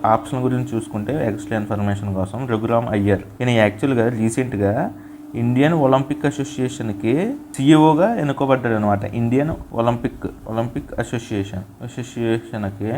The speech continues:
ఈయన సీఈఓ, చీఫ్ ఎగ్జిక్యూటివ్ ఆఫీసర్ అనమాట, ఎన్నుకొనబడ్డాడు. ఎలా, ఆ, నెక్స్ట్ ఈ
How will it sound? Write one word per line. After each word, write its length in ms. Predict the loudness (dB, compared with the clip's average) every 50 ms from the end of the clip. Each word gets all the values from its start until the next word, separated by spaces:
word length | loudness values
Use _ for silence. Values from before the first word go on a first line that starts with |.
| -4 -6 -8 -10 -14 -10 -6 -4
ఈయన 240 | -2 -2 -2 -4 -6 -10 -16 -20 -20 -20 -18
సీఈఓ, 420 | -6 -2 2 4 4 4 4 2 0 -4 -10 -8 -4 -2
చీఫ్ 260 | -2 -2 -4 -6 -6
ఎగ్జిక్యూటివ్ 460 | -6 -4 -4 -4 -4 -4 -2 0 0
ఆఫీసర్ 320 | 0 0 -2 -8 -8 -6 -6
అనమాట, 340 | -4 -2 -2 -2 -2 -4
ఎన్నుకొనబడ్డాడు. 920 | -6 -10 -12 -10 -6 -6 -2 -2 0 2 2 2 2 2 0 0 -2 -2 -4 -8 -8 -4
ఎలా, 220 | -2 -2 -2 -2 -4
ఆ, 440 | -6 -6 -4 -4 -4 -4 -6 -6 -8 -12 -12 -10
నెక్స్ట్ 260 | -10 -10 -8 -8 -8
ఈ 240 | -6 -2 0 0 0